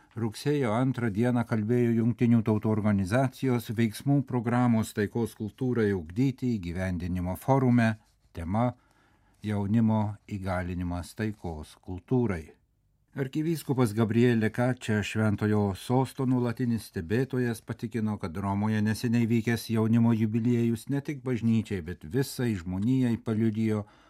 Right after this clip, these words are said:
perkeičiančią brolybės ir draugystės jėgą. Ir pridūrė, Šios vertybės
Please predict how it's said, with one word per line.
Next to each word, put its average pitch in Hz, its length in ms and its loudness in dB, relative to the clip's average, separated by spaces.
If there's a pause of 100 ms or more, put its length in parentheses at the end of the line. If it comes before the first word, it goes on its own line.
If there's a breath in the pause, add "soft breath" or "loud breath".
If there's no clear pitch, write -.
(140 soft breath)
perkeičiančią 98 960 0 (460 soft breath)
brolybės 107 680 2
ir 101 160 -2
draugystės 101 840 -2
jėgą. 95 560 -2 (800 soft breath)
Ir 113 180 0
pridūrė, 139 640 -2 (400 soft breath)
Šios 98 340 -4
vertybės 120 760 -4